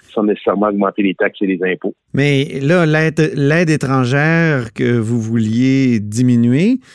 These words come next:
Speaker 2: c'était pas des grosses économies, là, quand même. Euh,
Speaker 1: Ben, on
Speaker 2: ça,
Speaker 1: parle,
Speaker 2: ça serait
Speaker 1: on
Speaker 2: pas
Speaker 1: parle, on parle
Speaker 2: suffisamment, là.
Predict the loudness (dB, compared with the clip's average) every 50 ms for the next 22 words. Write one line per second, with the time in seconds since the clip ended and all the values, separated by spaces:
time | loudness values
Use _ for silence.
0 | -20 _ -20 -18 -14 -8 -6 -6 -2 0 0 2 2 2 2 0 0 0 0 -2
1 | 0 0 0 2 2 2 2 2 0 0 -2 -4 -8 -10 -16 _ _ _ _ _
2 | _ _ _ _ _ -8 -4 -4 -2 0 0 0 -2 -2 -4 -6 -6 -2 0 0
3 | 2 2 2 2 0 0 0 0 0 0 0 0 0 0 0 0 0 0 0 -2
4 | -4 -4 -4 0 0 0 0 0 0 0 0 0 2 2 2 0 0 -2 -2 -4